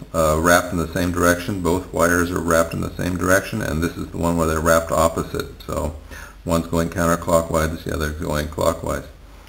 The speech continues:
So same direction, opposite directions. And so that kinda answers that question. It looks like, uh, when they're wrapped in the same direction,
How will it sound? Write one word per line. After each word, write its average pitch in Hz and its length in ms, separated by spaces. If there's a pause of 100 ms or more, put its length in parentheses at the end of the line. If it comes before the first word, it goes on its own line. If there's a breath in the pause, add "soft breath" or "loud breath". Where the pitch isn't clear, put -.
(340 loud breath)
So 76 360 (280)
same 92 240
direction, 104 560 (440 loud breath)
opposite 85 460
directions. 80 560 (760 loud breath)
And 95 640 (340 loud breath)
so 104 220
that 110 220
kinda 123 160
answers 117 320
that 113 180
question. 127 460
It 85 140
looks 92 240
like, 92 280
uh, 92 140
when 87 160
they're 87 80
wrapped 92 300
in - 80
the 87 100
same 95 300
direction, 98 500